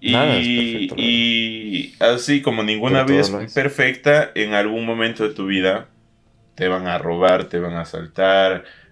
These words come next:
Speaker 1: va a pasar algo malo.
Speaker 2: Ujú.
Speaker 1: Y pues es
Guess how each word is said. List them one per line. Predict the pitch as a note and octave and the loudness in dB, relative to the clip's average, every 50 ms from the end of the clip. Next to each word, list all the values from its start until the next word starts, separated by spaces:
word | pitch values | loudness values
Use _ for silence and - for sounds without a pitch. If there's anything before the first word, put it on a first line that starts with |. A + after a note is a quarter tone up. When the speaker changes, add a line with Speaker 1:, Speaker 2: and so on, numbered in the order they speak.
| _ _ - | _ _ 0
Speaker 1:
va | G#2 | 0
a | G2 - | 0 2
pasar | - F#2+ F#2 - F#2+ F#2+ G2 | 0 -2 0 0 2 2 2
algo | F#2+ F#2+ F#2 F#2 F2+ | 2 2 0 -2 -4
malo. | F2+ F#2 F#2 F#2 F#2+ G2 G2 G#2+ A2+ B2 C#3+ - _ _ - | -4 -2 0 0 0 0 -2 -4 -6 -8 -10 -14 _ _ -20
Speaker 2:
Ujú. | - F#2 E2+ F#2 F#2 F#2 - - _ _ _ - | -18 -18 -16 -16 -16 -18 -18 -20 _ _ _ -6
Speaker 1:
Y | E4 - | -6 -6
pues | - - G4 F#4+ F#4 - - G#4 | -4 -4 -6 -6 -6 -6 -6 -8
es | G#4+ - - - | -8 -8 -10 -14